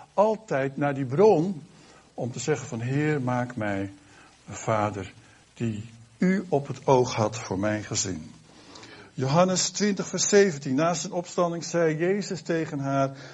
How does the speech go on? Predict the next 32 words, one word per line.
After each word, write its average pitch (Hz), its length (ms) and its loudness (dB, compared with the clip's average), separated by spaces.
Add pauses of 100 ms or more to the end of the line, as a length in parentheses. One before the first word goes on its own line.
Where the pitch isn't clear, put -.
(100)
"Houd 156 260 2
mij 151 120 2
niet 151 160 -4
vast, 196 400 2
want 165 140 -8
ik 151 140 -6
ben 139 120 0
nog 131 180 -2
niet 123 300 -6
opgevaren 127 680 0
naar 110 160 -2
mijn 104 160 -6
vader. 165 440 -2 (360)
Maar 143 120 0
ga 185 340 0
naar 165 200 2
mijn 127 220 0
broeders 190 340 -2
en 139 100 -2
zes-, 202 440 -2
zeg 208 360 0
tegen 170 340 0
hen: 156 260 -2 (280)
Ik 156 200 -6
vaar 139 240 0
op 214 260 0
naar 151 180 2
mijn 120 140 -2
vader 175 540 -4 (420)
en 170 160 4
uw 185 200 0
vader." 98 460 -6